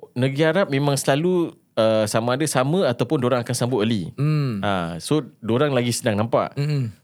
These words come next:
Speaker 1: Ah, tapi last year, eventually apa yang berlaku,
Speaker 2: Mm-mm.
Speaker 1: negara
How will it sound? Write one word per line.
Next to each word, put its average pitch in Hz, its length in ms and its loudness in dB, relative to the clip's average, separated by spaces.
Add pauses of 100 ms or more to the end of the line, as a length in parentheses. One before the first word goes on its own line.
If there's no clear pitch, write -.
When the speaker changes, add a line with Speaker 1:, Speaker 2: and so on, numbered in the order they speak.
Speaker 1:
Ah, 87 300 -12
tapi 180 340 -2
last 143 320 -2
year, 175 400 0 (300)
eventually 147 580 0
apa - 240 -2
yang 151 120 2
berlaku, 127 500 -2
Speaker 2:
Mm-mm. 127 340 -6 (160)
Speaker 1:
negara 131 400 0